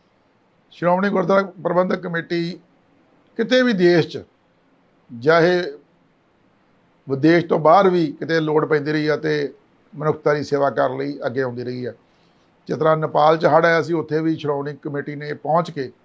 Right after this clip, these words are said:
ਸੰਗਤਾਂ ਦੀ ਸੇਵਾ ਕੀਤੀ ਸੀ। ਜੰਮੂ ਕਸ਼ਮੀਰ 'ਚ, ਅਹ, ਹੜ੍ਹ,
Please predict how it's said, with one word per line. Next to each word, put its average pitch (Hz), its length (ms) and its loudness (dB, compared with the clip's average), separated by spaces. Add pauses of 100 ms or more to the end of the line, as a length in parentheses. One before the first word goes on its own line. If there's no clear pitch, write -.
(640)
ਸੰਗਤਾਂ 156 440 0
ਦੀ 156 80 -2
ਸੇਵਾ 143 280 0
ਕੀਤੀ 143 320 -8
ਸੀ। 123 240 -10 (680)
ਜੰਮੂ 147 300 2
ਕਸ਼ਮੀਰ 165 460 0
'ਚ, 160 100 0
ਅਹ, 143 360 4
ਹੜ੍ਹ, 160 100 4